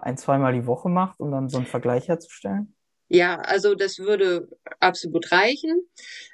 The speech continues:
Speaker 2: Ähm, in der Stelle würde ich aber auch sagen, man darf's nicht überbewerten. Also wenn du dann zum Beispiel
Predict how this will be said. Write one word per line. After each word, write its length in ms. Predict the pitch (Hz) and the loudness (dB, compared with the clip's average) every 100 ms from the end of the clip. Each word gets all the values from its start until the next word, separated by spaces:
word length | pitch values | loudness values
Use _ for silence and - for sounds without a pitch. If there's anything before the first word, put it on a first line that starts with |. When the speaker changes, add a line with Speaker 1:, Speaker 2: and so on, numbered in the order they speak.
| - | 2
Speaker 2:
Ähm, 680 | 208 214 208 208 208 214 214 _ _ _ _ _ _ - _ _ _ _ | 6 6 2 -2 -4 -6 -10 _ _ _ _ _ _ -20 _ _ _ _
in 200 | 190 202 | 2 2
der 180 | 180 208 | 4 2
Stelle 320 | - 233 226 | 0 0 0
würde 200 | 214 220 | 2 0
ich 140 | 208 - | 0 -6
aber 260 | 185 - | -6 -4
auch 100 | 202 | -6
sagen, 380 | 226 240 214 214 | -2 2 2 2
man 160 | 208 196 | 0 2
darf's 300 | 196 202 - | 0 0 -4
nicht 220 | 208 - | -4 -2
überbewerten. 800 | 202 240 240 240 233 240 277 254 | 2 2 0 -4 -4 -4 -6 0
Also 220 | 190 185 180 | 2 2 0
wenn 120 | 208 | 2
du 100 | 214 | 2
dann 200 | 196 208 | 2 0
zum 260 | 247 - 208 | 0 -6 -2
Beispiel 560 | 190 202 - - 175 | 0 0 -2 0 0